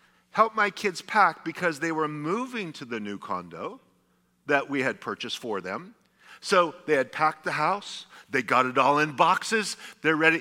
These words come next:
But they're watching Ian 'cause you don't know where it's gonna hit. Sometimes nothing happens. Sometimes some big happens.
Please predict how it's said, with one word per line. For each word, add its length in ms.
But 140
they're 160
watching 640
Ian 260
'cause 220
you 80
don't 260
know 140
where 160
it's 160
gonna 180
hit. 340
Sometimes 540
nothing 320
happens. 440
Sometimes 340
some 240
big 220
happens. 300